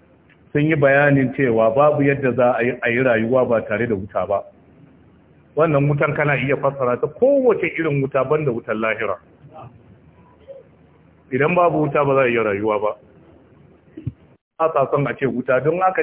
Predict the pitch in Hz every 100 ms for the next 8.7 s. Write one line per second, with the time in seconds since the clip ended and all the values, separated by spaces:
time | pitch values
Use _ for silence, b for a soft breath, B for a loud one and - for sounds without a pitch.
0 | 160 147 165 196 240 247 - - - -
1 | _ _ _ _ _ - 120 170 151 139
2 | 143 151 156 370 320 240 208 202 208 214
3 | 190 190 190 180 202 170 151 147 147 214
4 | 214 185 185 202 208 190 185 196 180 170
5 | 156 147 135 110 123 - 110 - _ _
6 | _ - - _ _ _ _ _ 143 135
7 | 214 226 185 190 190 180 190 185 170 165
8 | 185 190 160 135 156 151 311